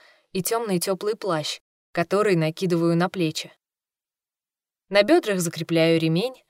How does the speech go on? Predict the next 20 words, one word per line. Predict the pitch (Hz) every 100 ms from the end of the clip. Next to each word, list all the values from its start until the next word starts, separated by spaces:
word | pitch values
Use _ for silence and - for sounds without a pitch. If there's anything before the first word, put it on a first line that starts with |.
| _ _ -
а | 190
на |
него | 185 190 233
вешаю | 233 185 185 190 185
мешочек, | 220 - 170 - - _ _ -
который | 170 180 180 170
также | 208 180 160
взяла | 147 170 160
из | 160 -
корзины. | 185 170 165 156 151 _ _ _ _ _ _ _ _ _ _ _ _ _ 190
Даже | 247 262
не | 254
раскрывая | 254 - 254 247 311 262
его, | 175 160 156
понимаю, | - 190 226 294 302
что | - - 214
в | 240
нем | 302
лежат | 262 254 285 -
монеты, | 190 180 196 294 240